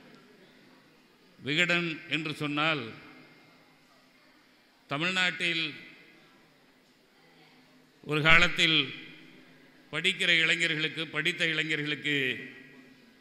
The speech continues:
பல வரலாறுகளை பதிய வைத்த ஒரு பத்திரிகை. பத்திரிகை நடத்துவது என்பது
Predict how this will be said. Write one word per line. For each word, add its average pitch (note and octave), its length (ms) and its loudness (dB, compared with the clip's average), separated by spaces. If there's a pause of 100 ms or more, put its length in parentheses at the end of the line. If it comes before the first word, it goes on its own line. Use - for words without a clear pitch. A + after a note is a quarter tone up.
(1000)
பல C#3+ 220 -4
வரலாறுகளை F#3 600 2 (160)
பதிய E3+ 280 2
வைத்த E3 280 -2 (2000)
ஒரு C3+ 180 -10
பத்திரிகை. D3 540 -2 (3000)
பத்திரிகை G#3 480 2
நடத்துவது F#3 500 0
என்பது F3 300 0